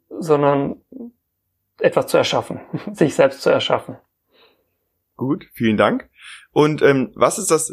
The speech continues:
Speaker 2: wichtigste Buch, was du je gelesen hast? Oder was dich sehr stark geprägt hat?
Speaker 1: Ja,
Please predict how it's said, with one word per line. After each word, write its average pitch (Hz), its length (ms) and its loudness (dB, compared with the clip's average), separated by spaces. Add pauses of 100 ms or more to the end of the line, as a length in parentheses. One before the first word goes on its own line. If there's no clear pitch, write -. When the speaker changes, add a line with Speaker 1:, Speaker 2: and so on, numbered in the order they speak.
Speaker 2:
wichtigste 175 520 -4
Buch, 135 400 0
was 113 220 2
du 113 100 -2
je 113 180 0
gelesen 98 420 -2
hast? - 360 -10 (600)
Oder 107 240 2
was 110 160 0
dich 110 140 -6
sehr 120 200 2
stark 101 240 0
geprägt - 460 -4
hat? 92 280 -6 (1800)
Speaker 1:
Ja, 127 720 0